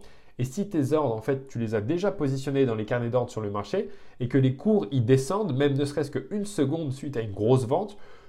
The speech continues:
tu auras quand même accumulé un projet à fort potentiel dans une zone où le prix n'ira peut-être plus jamais. Et donc cette stratégie, elle n'est vraiment pas à sous-estimer parce qu'elle m'a permis à titre personnel d'obtenir des cryptos à des prix d'or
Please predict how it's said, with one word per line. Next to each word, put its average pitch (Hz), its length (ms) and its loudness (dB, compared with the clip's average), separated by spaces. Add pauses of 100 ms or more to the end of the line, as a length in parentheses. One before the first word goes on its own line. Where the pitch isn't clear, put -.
tu - 100 -2
auras 135 220 4
quand 190 220 4
même 220 200 2
accumulé 160 440 -2
un 131 120 -2
projet 147 420 4
à 110 100 -2
fort 160 200 0
potentiel 135 480 -2
dans 139 100 0
une 127 220 4
zone 214 320 4
où 160 100 0
le 135 140 4
prix 208 240 -6
n'ira 131 260 -2
peut-être - 360 -4
plus 202 180 -2
jamais. 156 380 -2 (360)
Et 123 40 -2
donc 139 160 2
cette 139 180 2
stratégie, 147 640 0
elle 117 100 -2
n'est 120 120 2
vraiment 180 360 0
pas 151 280 0
à - 20 0
sous-estimer 127 600 -4 (200)
parce 131 140 -4
qu'elle 135 140 2
m'a 135 100 4 (240)
permis 151 280 2
à 123 40 4
titre 131 240 0
personnel 143 440 -2
d'obtenir 151 380 -2
des 131 100 2
cryptos 143 380 -4
à 117 80 -2
des 117 120 0
prix 139 340 -6 (180)
d'or 143 540 4